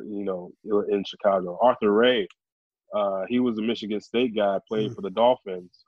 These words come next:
Speaker 1: Um, uh, I can name, like, thirty dudes. I don't even wanna go <laughs> that
Speaker 2: <laughs>
Speaker 1: far, but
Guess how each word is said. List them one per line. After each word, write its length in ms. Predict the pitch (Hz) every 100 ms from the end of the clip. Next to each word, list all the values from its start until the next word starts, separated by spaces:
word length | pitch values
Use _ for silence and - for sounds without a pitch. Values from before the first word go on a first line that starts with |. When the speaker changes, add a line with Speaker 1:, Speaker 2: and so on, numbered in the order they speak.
| 101
Speaker 1:
Um, 340 | 101 98 95 90 _ _ _ _ _ _ _ _
uh, 160 | 107 101 -
I 80 | 151
can 120 | 175
name, 200 | 160 156
like, 160 | 139 123
thirty 240 | 147 147 135
dudes. 340 | 135 123 110
I 120 | 117
don't 140 | 139 139
even 120 | 131
wanna 200 | 131 120
go 140 | - 143
<laughs> 140 | -
that 140 | 180
Speaker 2:
<laughs> 40 | 147
Speaker 1:
far, 160 | 202 - 175 147
but 220 | 147